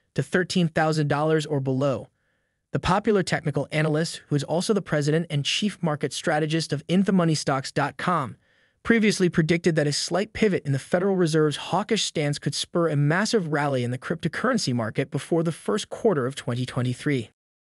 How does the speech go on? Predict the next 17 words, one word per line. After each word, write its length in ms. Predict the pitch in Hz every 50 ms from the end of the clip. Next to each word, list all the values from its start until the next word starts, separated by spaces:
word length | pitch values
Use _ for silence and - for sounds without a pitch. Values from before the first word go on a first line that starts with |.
| _ _ -
With 120 | 208 202
the 80 | 254 208
dollar 280 | 247 240 247 247 240
showing 280 | 214 - 240 220 214 208
signs 320 | - - 185 175 175 165
of 80 | 175 160
weakness, 480 | 156 165 160 156 165 160 165 - -
we 80 | - 156
might 200 | 165 190 240 247
be 120 | - 262
heading 260 | 208 190 180 170 170 160
into 220 | 160 156 - -
the 80 | 151 143
much-needed 640 | 139 151 180 - - 175 170 165 156 143 135 131
bear 260 | - 147 139 160 160 156
market 320 | 139 131 131 - 147 120
rally. 460 | 117 131 131 131 123 117 98 90 -